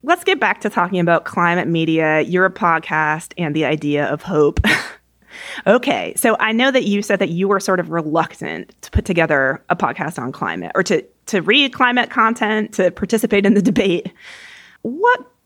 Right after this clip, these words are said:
good do you think it does for the climate debate to make it specific in this way, to, to create something that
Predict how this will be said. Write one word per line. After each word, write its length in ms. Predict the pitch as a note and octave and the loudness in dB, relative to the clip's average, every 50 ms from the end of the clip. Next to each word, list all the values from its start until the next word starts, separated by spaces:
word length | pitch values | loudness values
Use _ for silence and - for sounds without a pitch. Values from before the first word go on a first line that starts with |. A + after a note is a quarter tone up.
| _ - | _ 0
good 200 | - C#4 B3+ A3+ | 2 2 2 4
do 80 | - A3 | 2 0
you 80 | A3+ | 0
think 200 | G#3+ A#3 G#3+ G#3+ | 0 0 0 0
it 120 | G#3+ F3 - | 0 0 2
does 240 | F#3 F3 E3+ E3+ | 2 2 2 0
for 140 | - - F#3+ | 0 -2 0
the 100 | F3+ F3+ | 0 0
climate 340 | - - F3 E3+ E3+ E3+ - | 0 2 0 2 2 2 2
debate 460 | - F3 E3 E3 E3 E3 D3 - - | 0 2 2 4 4 4 2 2 -2
to 120 | - - F3+ | -2 0 0
make 260 | E3+ E3 E3+ E3+ - | 2 2 2 2 0
it 160 | E3 D#3 - | 0 0 -2
specific 880 | - - - F3 F3 - - F3+ E3+ - D3+ B2+ A#2 - - - - _ _ _ - | -4 -2 0 0 0 0 0 0 0 0 0 0 0 0 -2 -6 -20 _ _ _ 0
in 160 | F3 D#3+ D#3 | 2 2 4
this 280 | C#3+ C3+ F3 - - - | 2 0 0 -2 -6 -6
way, 560 | D3 C3 F#2+ F2 D2 C#2 C2+ D2 C2 E2 - - | -2 -2 0 0 0 0 -2 -4 -6 -8 -8 -4
to, 140 | - G3 E3+ - - _ - | -2 -2 -2 -2 -4 _ -4
to 160 | - A3 G3 | 0 0 0
create 440 | - - - A3 A3 G#3+ G#3+ G#3+ - | 0 0 0 2 4 4 4 4 2
something 380 | - G3+ F3 - F3+ F3 F3 E3 | 2 0 0 0 0 0 2 2
that 320 | E3 E3 E3 E3 - - | 2 2 0 0 -2 -4